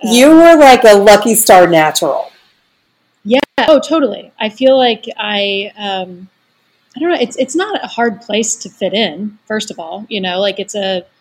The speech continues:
Speaker 1: I feel like there's, it, there's something for everybody, but I don't, I don't feel like it's necessarily, like, a place where you, anybody should be nervous or uncomfortable. But I,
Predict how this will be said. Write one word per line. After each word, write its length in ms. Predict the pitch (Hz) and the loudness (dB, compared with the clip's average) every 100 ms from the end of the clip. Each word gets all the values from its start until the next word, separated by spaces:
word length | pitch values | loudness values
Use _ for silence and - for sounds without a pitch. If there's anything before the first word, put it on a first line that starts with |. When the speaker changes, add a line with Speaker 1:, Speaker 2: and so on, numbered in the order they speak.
| _ _ _ | _ _ _
Speaker 1:
I 60 | 202 | -14
feel 160 | 220 202 | -8 -6
like 200 | 190 190 | -6 -8
there's, 540 | 190 185 - - - _ _ _ _ _ | -8 -8 -10 -12 -14 _ _ _ _ _
it, 160 | 214 196 196 | -16 -16 -14
there's 200 | 214 196 | -12 -10
something 260 | 214 220 - | -8 -10 -10
for 120 | 190 | -10
everybody, 540 | 202 262 185 160 180 | -4 -4 -4 -10 -14
but 160 | 190 196 | -10 -8
I 80 | 208 | -6
don't, 240 | 226 208 - | -8 -12 -12
I 40 | |
don't 160 | 247 - | -14 -12
feel 160 | - 226 | -6 -6
like 120 | 196 | -6
it's 160 | 196 196 | -10 -12
necessarily, 440 | 185 - 185 180 | -14 -10 -6 -6
like, 120 | 175 | -10
a 80 | - | -14
place 280 | 202 175 - | -10 -10 -8
where 100 | 175 | -10
you, 460 | 175 175 170 170 - _ _ _ 180 | -8 -10 -10 -12 -16 _ _ _ -6
anybody 380 | 226 190 180 | -4 -4 -6
should 180 | 175 185 | -8 -10
be 100 | 180 | -10
nervous 460 | 180 190 196 190 196 | -8 -6 -4 -6 -6
or 80 | 170 | -12
uncomfortable. 560 | 170 196 196 190 175 | -14 -14 -12 -10 -10
But 160 | 165 175 | -8 -10
I, 140 | 185 | -10